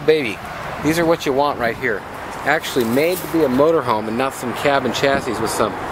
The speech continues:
piece of fiberglass bolted on it. These here are front wheel drive, four fifty-five. Woo, buddy! Seventy-three. Import right into the Netherlands. And right here, got a nice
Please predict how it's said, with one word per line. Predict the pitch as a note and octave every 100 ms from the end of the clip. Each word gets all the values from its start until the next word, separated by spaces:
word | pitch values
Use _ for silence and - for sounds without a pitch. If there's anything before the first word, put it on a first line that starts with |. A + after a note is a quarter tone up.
| - - - - -
piece | D#3 C#3+
of | -
fiberglass | - C3+ A#2+ G#2+ G#2 -
bolted | - G2 G#2+
on | F#2+ F#2
it. | E2+ - - - -
These | C3+ A3 G3
here | G#3 F3+ A#2
are |
front | - - G#3 G#3
wheel | F#3+ F3
drive, | D#3+ D#3+ D#3+ D#3+ -
four | F#3+ F#3
fifty-five. | F#3+ F3+ F3 D#3+ D3+ D3 D3 - - - - -
Woo, | F4 A4 A#4+ B4+ A4
buddy! | F4+ D4+ G#2 - - - -
Seventy-three. | - A3+ A#3+ G#3 - G3+ A#3 B3+ C4+ - - - - - - - - - - - D#3+
Import | A3 A#3 A#3 A3+
right | F#3+ G#3+
into | G#3+
the | F#3+
Netherlands. | F#3 G#3+ A3 G#3+
And | E3+
right | F#3 A#3+
here, | B3+ B3 G#3+ - - - - - - - -
got | E3+
a | E3+
nice | F3+ G3+